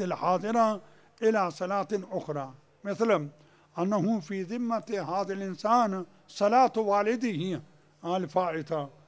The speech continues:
هو ولد الأكبر، هذا في ذمته صلاة. والنص الدليل والنص إنما دل على جواز العدول من حاضرة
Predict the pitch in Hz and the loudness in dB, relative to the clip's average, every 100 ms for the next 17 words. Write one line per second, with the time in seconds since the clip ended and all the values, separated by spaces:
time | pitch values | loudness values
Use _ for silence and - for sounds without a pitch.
0 | - 170 160 165 175 160 170 170 170 180 | -12 -6 -4 -4 -6 -8 -10 -10 -12 0
1 | 220 208 185 - _ _ 175 175 202 - | 2 2 0 -14 _ _ -8 0 0 0
2 | 180 156 175 180 - 160 156 - 143 143 | -6 -6 -4 -6 -6 -4 -4 -6 -6 -6
3 | 156 147 120 - _ _ _ _ _ _ | -6 -8 -10 -18 _ _ _ _ _ _
4 | 156 151 147 165 165 - 151 151 160 156 | -4 -4 -2 -2 -4 -6 -14 -14 -12 -8
5 | 156 139 170 165 165 165 143 - - 151 | -8 -2 -2 0 -2 -4 -8 -14 -14 -6
6 | 170 160 165 180 147 - - _ _ _ | -4 -4 -2 -4 -4 -8 -20 _ _ _
7 | 160 160 165 160 151 170 208 233 226 - | -10 -6 -6 -6 -6 -4 0 2 2 0
8 | 156 165 151 151 143 147 147 147 147 151 | -6 -4 -4 -4 -6 -6 -6 -6 -8 -10
9 | 147 160 147 180 247 226 180 180 - - | -10 -10 -10 -4 -2 -2 -4 -6 -12 -20
10 | - _ 151 165 220 226 160 - 165 165 | -20 _ -8 -4 -4 -2 -4 -6 -2 0
11 | 170 156 214 233 190 | 2 2 2 4 2